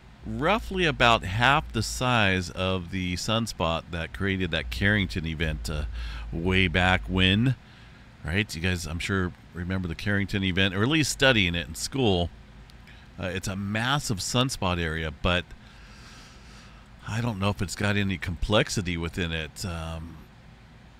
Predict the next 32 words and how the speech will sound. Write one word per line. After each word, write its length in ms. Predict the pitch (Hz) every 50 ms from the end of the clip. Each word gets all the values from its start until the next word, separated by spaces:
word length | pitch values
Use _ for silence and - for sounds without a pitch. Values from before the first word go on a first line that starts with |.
| - - - - - - - - - - - - - - - - - - -
I'm 220 | 95 90 90 90
really 240 | 98 104 113 113 101
not 260 | 104 104 101 80 76
seeing 320 | - - 117 110 120 117
anything 340 | 104 92 90 85 - 104 90
that 120 | 92 80 85
would 100 | 85 -
tell 180 | - 101 98
me 140 | 92 95 92
that 260 | 73 85 87 - -
this 240 | 98 92 90 - -
thing 220 | - 92 90 90
is 140 | 87 82 -
getting 360 | - 95 95 87 92 87 87
ready 240 | 87 87 90 92 90
to 100 | - -
produce 380 | - - 90 87 90 92 - -
any 180 | 90 90 90
type 260 | 85 - 90 87 - -
of 100 | 73 -
flaring, 560 | - - 101 92 95 101 101 104 107 104 - 82
strong 380 | - - - 90 85 98 104 95
flaring. 440 | - 104 95 92 98 101 104 113 - - - - - - - - - - - - - - - - - -
Uh, 320 | 90 85 85 85 85 85 85
the 120 | 82 85
complexity, 640 | - - 90 82 - - 101 98 - - - 101 104
magnetic 400 | 87 82 85 82 92 98 98 92
complexity 560 | - 101 87 - 101 98 - - - - 95 90
here 180 | 95 98 95
looks 200 | 90 92 87 -
fairly 340 | - - 101 92 92 87 80
stable, 560 | - - - - 101 107 104 80 76 73 69